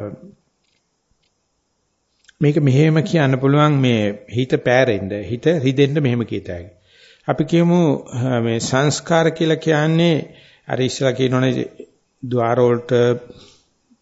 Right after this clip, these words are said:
ඇහැට නම් තුනක් දාන්න පුළුවන් කියලා. සංස්කාරටත් නම් හතරක් පහක් තියෙනවා. එක නමක් තමයි සංස්කාර වලට තියෙන නමක් තමයි චේතනා කියන එක.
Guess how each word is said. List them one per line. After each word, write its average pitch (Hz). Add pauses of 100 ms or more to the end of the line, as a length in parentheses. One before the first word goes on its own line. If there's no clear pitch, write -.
(680)
ඇහැට 123
නම් 123
තුනක් 151
දාන්න 147
පුළුවන් 147
කියලා. 147
සංස්කාරටත් 143
නම් 139
හතරක් 123
පහක් 120
තියෙනවා. - (220)
එක 143
නමක් 180
තමයි 165
සංස්කාර 143
වලට 147
තියෙන 143 (760)
නමක් 135
තමයි 180
චේතනා 113
කියන 80
එක. 73